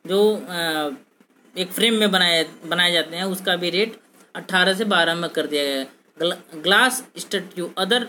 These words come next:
those is the crystal, या कोई glass art wares होते हैं, जैसे pot, jar, वोटिव, casco, cake, cobber, etcetera, उनका भी rate जो है, बारह परसेंट हो गया। एल्युमिनियम आर्ट्स वेयर का भी rate जो है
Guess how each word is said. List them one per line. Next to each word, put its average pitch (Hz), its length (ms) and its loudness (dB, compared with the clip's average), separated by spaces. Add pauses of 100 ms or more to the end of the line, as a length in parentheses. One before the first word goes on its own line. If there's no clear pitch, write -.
(220)
those 202 260 2
is 185 100 0
the 214 160 2 (320)
crystal, 185 480 0 (880)
या 202 200 4
कोई 214 320 2
glass 185 680 0
art 190 320 2
wares 185 540 2
होते 170 240 -2
हैं, 170 280 -2
जैसे 175 200 -6
pot, 175 520 0
jar, 165 540 2 (460)
वोटिव, 180 460 0
casco, 175 460 -2
cake, 180 400 -2 (180)
cobber, 170 360 0 (300)
etcetera, 190 680 -2 (340)
उनका 220 300 4
भी 233 140 4
rate 226 280 6
जो 220 160 4
है, 220 280 2 (680)
बारह 185 320 4
परसेंट 165 400 -4
हो 160 100 0
गया। 185 180 2
एल्युमिनियम 185 720 -2
आर्ट्स 175 440 0
वेयर 175 280 0
का 180 200 -2
भी 170 140 -2
rate 185 200 -2
जो 180 220 -8
है 226 260 -2